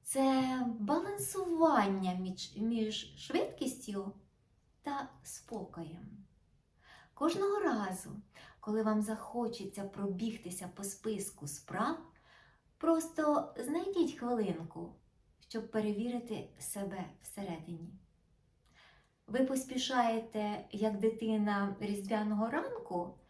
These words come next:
чи подорожуєте, насолоджуючись краєвидами?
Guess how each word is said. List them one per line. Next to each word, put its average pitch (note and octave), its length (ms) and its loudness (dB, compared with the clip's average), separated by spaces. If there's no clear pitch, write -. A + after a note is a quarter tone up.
чи E4 580 10
подорожуєте, C4+ 1300 4
насолоджуючись A3 1600 0
краєвидами? G#3+ 1080 -6